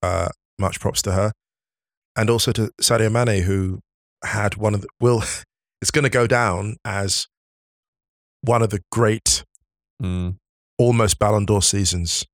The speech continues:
Speaker 1: I think. Like, he almost, but for that fingertip save onto the post, um, by Courtois, if Mane scores the opener or the winner in that final, and by the way, this is a man that always shows up in big finals, always shows up in big games, then I think he's a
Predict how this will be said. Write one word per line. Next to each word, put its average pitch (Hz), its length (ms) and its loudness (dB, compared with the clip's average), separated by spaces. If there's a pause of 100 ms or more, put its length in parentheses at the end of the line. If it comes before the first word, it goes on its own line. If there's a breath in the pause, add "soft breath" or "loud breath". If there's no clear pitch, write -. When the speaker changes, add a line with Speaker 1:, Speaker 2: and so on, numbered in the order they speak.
(240)
Speaker 1:
I - 60 -4
think. - 400 -6 (840)
Like, 104 200 0
he 120 120 2
almost, 110 280 2 (400)
but 139 180 0
for 131 160 2
that 117 160 2
fingertip 110 360 0
save 104 220 2
onto 95 140 -2
the 92 100 -6
post, - 580 -2 (180)
um, 87 300 0
by 87 180 0
Courtois, 98 580 -4 (360)
if 110 100 2
Mane 123 320 4
scores 95 380 0
the 104 100 2
opener 92 300 2
or 85 60 -2
the 87 60 -2
winner 90 200 -4
in 85 80 -4
that 87 160 -6
final, 87 460 -2 (960)
and 101 80 2
by 117 80 4
the 113 60 4
way, 95 160 4
this 92 160 2
is 104 100 2
a 95 40 0
man 87 180 -2
that 90 100 -6 (100)
always 110 240 2
shows 85 240 -4
up - 140 -8
in - 60 -8
big 85 160 -6
finals, - 500 -6 (480)
always 98 360 2
shows 82 200 -2
up 85 100 -8
in 80 80 -8
big 85 180 -8
games, - 460 -6 (720)
then 101 100 2
I 98 80 2
think - 240 -6
he's 95 220 -2
a 85 100 -4